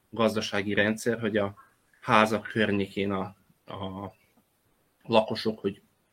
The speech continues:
meg tudnák maguknak termelni azokat a, a be-, szükséges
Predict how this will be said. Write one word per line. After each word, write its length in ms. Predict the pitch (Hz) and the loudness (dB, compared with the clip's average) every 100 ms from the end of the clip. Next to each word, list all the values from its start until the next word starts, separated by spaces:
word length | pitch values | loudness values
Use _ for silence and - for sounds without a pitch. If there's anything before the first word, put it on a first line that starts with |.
| _ _ _ _ | _ _ _ _
meg 180 | 120 110 | -2 0
tudnák 300 | 113 107 95 | 0 0 0
maguknak 360 | 110 110 101 - | -2 -2 -4 -4
termelni 560 | 95 95 95 92 95 | -2 0 0 0 -2
azokat 380 | 92 98 90 95 | -2 -4 -6 -4
a, 240 | 95 - _ _ _ _ _ _ _ _ _ - 101 | -4 -6 _ _ _ _ _ _ _ _ _ -10 -4
a 260 | 85 - _ _ _ | -4 -6 _ _ _
be-, 280 | 123 117 | -2 -2
szükséges 720 | - 127 127 - 95 95 95 | 0 -2 0 0 2 0 -2